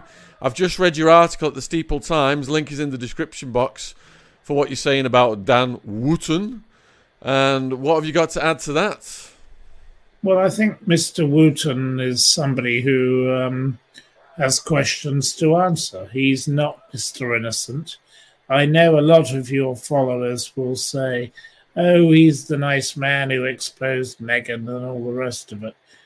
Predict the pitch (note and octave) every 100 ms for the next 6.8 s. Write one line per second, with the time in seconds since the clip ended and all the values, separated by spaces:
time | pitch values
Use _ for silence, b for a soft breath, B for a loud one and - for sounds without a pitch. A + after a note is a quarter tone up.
0 | b _ D3+ D3 - _ _ _ _ -
1 | - _ _ _ - C#3+ C3 E3 D#3+ C3+
2 | B2 - C3+ C3 A2+ A2+ - C#3 C#3 A#2
3 | G#2 A2+ _ _ _ _ _ _ _ _
4 | _ _ _ _ _ - D#3+ D3 D3+ C#3+
5 | C#3 B2 - - _ - D3+ C3+ B2+ -
6 | D3 C3+ A2 - G#2+ G2+ - -